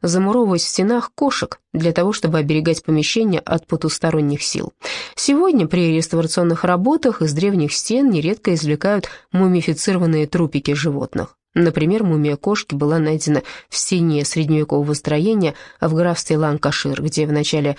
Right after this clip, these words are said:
семнадцатого века, по преданиям, устраивались колдовские шабаши. В России тоже закладывали в стены всякие хитрости.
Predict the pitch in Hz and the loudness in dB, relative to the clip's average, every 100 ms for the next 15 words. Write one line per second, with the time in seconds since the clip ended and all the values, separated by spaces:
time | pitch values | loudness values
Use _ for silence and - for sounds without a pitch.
0 | - - - 214 170 147 - 160 214 262 | -8 -10 -2 2 2 0 0 0 2 0
1 | 165 - 147 147 208 190 147 - 170 - | -2 -2 -2 0 2 2 0 -2 -4 -2
2 | - 156 147 143 - - 175 156 156 - | -2 0 0 -2 -2 -4 -2 0 -2 -2
3 | 156 143 - 151 - - - - _ - | -2 -2 0 -2 -2 -6 -6 -10 _ -18
4 | - - - - 190 240 294 392 370 311 | -12 -10 -12 -8 -2 0 0 0 2 2
5 | 370 359 339 262 202 208 254 294 247 180 | 2 2 2 2 0 0 0 2 2 0
6 | - 208 269 294 - 165 240 240 - 139 | 0 2 2 2 0 0 0 -2 -2 -4
7 | 147 - - | -4 -4 -4